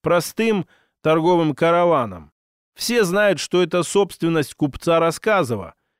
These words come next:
и никто не станет покушаться на его людей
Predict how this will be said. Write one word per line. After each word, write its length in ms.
и 80
никто 420
не 140
станет 400
покушаться 640
на 80
его 240
людей 560